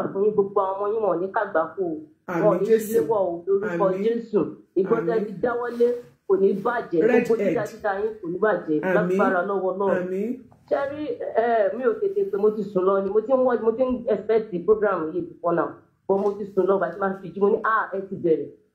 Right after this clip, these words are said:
Speaker 1: So, nǹkan tí mo fẹ́ sọ ni pé gbogbo èpè tí sísá mi ṣẹ́ yẹn,
Speaker 2: Mm.
Speaker 1: tí ìbùkún ṣẹ́, bó ṣe máa rí nìyẹn.
Speaker 2: Ah.
Speaker 1: Lá-, gbogbo ẹ tó bá fi yí gbogbo nǹkan tó sọ, tí,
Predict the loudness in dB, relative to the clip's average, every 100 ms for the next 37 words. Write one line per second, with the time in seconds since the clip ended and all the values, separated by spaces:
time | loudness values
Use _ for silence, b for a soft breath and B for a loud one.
0 | _ _ _ 0 2 2 -2 0 0 0
1 | -2 0 2 2 4 2 2 -2 2 2
2 | 2 -4 -4 -2 0 0 -2 -2 -4 -2
3 | -2 -2 -4 -6 -8 -6 -4 -4 2 4
4 | 2 0 -2 0 0 2 0 0 -4 -12
5 | -16 -20 0 2 4 2 0 0 0 -2
6 | -4 -4 -6 -6 -10 -12 _ -12 -12 -14
7 | _ _ _ -14 0 0 0 -2 -4 0
8 | 0 0 -2 -2 -2 -4 2 2 4 0
9 | 2 0 -2 -2 -2 -4 2 2 2 0